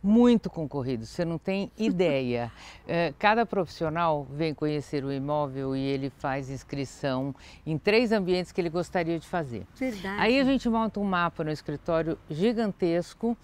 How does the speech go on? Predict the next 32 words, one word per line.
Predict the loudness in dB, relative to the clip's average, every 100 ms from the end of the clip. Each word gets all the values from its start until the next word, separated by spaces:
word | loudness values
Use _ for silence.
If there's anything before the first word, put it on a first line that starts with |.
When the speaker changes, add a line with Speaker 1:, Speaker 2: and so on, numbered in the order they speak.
| -14 -20 _
Speaker 1:
e | -2
aí | 0 2 0
vale | 2 4 4 2
pra | 0 -2
desempate | 0 0 -2 0 2 2 2 0 -2 -2 -6 -20 2
currículo, | 6 8 8 6 4 0 2
tempo | 2 2 2
de | -2
Campinas | -2 -2 -2 -2 -2
Decor, | -2 0 2 4
tempo | 2 -2 -4 -4
de | -2
mercado, | -2 -4 -4 -2 0 -2 0
anos | 0 0 -2
de | -4
Speaker 2:
Uhum. | -2
Speaker 1:
profissão, | -4 -4 -6 0 2 0
os | -2 -8
prêmios | 0 2 4 0 -2
que | -2
ele | -2
recebe. | 0 -2 0 2 4 2 -2 -12 -18 0
E | 4
aí | 4
a | 4
gente | 2 -2 -4 -6 -8 -8
cria | -2 2 2
aquela | 2 0
briguinha | 0 0 0 -2
do | -2
desempate, | -2 -4 -2 0 -2 -4 -4
né? | -2 -4